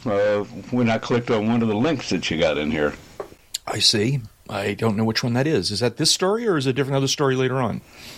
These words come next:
Speaker 1: Uh, stand by. Let's see. Well, where did it go? Oh,
Speaker 2: Well, what
Speaker 1: here we are.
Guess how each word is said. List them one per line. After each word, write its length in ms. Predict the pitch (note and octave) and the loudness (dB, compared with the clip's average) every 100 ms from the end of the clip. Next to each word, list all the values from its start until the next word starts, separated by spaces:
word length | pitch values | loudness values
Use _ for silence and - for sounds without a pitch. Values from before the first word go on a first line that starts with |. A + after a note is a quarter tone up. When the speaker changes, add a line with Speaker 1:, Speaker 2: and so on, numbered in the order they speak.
| - | -6
Speaker 1:
Uh, 800 | A2 B2+ A#2+ A#2 A2+ A2+ A2+ G#2+ | -2 2 2 2 2 2 2 0
stand 360 | F2 - C3+ C3+ | -4 0 2 4
by. 340 | B2+ A2 A2 B2 - - B2 - | 2 2 -2 -6 -12 -12 -8 -2
Let's 240 | A#2 A2+ | -2 0
see. 760 | B2 G2+ F2+ E2 D#2 D#2 D#2 F2 - - - - _ - - _ _ - - _ _ _ _ - - | 0 2 2 0 0 -2 -4 -6 -14 -20 -20 -20 _ -20 -20 _ _ -20 -20 _ _ _ _ -20 -6
Well, 140 | A#2 A2 | -4 0
where 160 | A#2 | 0
did 160 | B2+ A#2 | 0 -2
it 160 | B2+ | -4
go? 280 | C3 C3+ F2 | 0 0 0
Oh, 180 | D#3 D#3 | 0 0
Speaker 2:
Well, 80 | C#3+ | 2
what 120 | D#3+ | 0
Speaker 1:
here 80 | D3+ | 0
we 200 | G2 F#2 | -2 0
are. 140 | G2 | 0